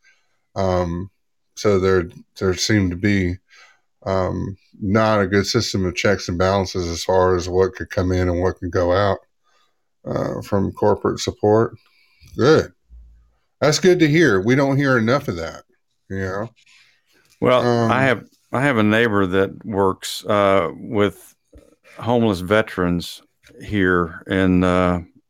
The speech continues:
Speaker 2: in Georgia. And that's, that's what her office does. They work with homeless veterans, trying to find them, uh, employment and then housing, um,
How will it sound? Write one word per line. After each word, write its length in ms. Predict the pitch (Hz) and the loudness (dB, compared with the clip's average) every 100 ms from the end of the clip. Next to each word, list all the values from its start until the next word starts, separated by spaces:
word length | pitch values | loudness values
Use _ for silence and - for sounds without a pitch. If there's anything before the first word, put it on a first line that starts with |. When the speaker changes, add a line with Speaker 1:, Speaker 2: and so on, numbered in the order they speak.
| _ - - | _ -20 -8
Speaker 2:
in 260 | 104 98 87 | -2 0 2
Georgia. 600 | 110 104 110 87 82 90 _ _ _ _ _ _ _ _ _ _ _ - | 2 2 2 0 -2 -2 _ _ _ _ _ _ _ _ _ _ _ -6
And 580 | 104 95 92 92 95 - - _ _ _ _ - | -2 0 0 0 -4 -10 -18 _ _ _ _ -2
that's, 320 | 101 104 - | 0 0 -2
that's 300 | - 101 101 - - | 0 0 0 -6 -2
what 200 | 104 98 | 0 2
her 160 | 95 | 2
office 340 | 98 95 90 - | 2 0 -4 -2
does. 340 | 107 98 92 | 2 4 4
They 200 | 98 95 92 - - | 2 0 0 -8 -10
work 380 | 98 101 - | -2 0 0
with 140 | - 85 | -6 -4
homeless 420 | 95 101 92 87 | -2 -2 -2 -6
veterans, 560 | 92 98 95 95 90 87 | 0 0 0 -2 -4 -6
trying 440 | - 98 95 92 | -4 -2 0 -2
to 60 | 80 | -4
find 400 | 101 95 92 95 | -2 0 2 2
them, 320 | 92 90 85 - - _ _ 95 - | 2 0 -2 -12 -20 _ _ -12 -4
uh, 260 | 98 92 95 | -2 0 -2
employment 720 | 92 85 110 113 110 104 95 | -4 -2 0 2 2 2 0
and 240 | 101 92 92 | 0 0 2
then 280 | 98 95 87 | 2 2 0
housing, 680 | 101 104 113 82 - - - _ _ _ _ _ _ _ _ _ | -2 -2 -2 -4 -8 -10 -16 _ _ _ _ _ _ _ _ _
um, 640 | - 101 90 87 85 85 82 | -10 -6 -4 -4 -4 -6 -10